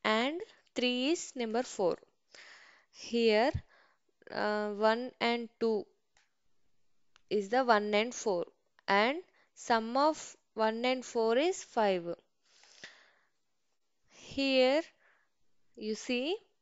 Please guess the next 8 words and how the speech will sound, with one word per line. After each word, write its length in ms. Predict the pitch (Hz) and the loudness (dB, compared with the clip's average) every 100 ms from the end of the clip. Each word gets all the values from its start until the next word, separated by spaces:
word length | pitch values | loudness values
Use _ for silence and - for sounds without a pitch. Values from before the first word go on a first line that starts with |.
| _ _ _ - _ - | _ _ _ -20 _ -14
sum 380 | - 233 233 | -2 -2 0
of 220 | 262 294 247 | 0 0 0
zero 520 | 240 233 240 233 - - | 0 0 2 2 0 -6
is 380 | 226 277 269 233 | -4 0 -2 -2
number 420 | 214 196 185 180 | -6 -2 0 0
one, 260 | 190 254 392 - _ _ _ _ _ _ _ | -2 -6 -8 -16 _ _ _ _ _ _ _
one 520 | 196 190 202 220 247 | -6 0 2 0 -4
is 340 | 294 370 - | 0 0 0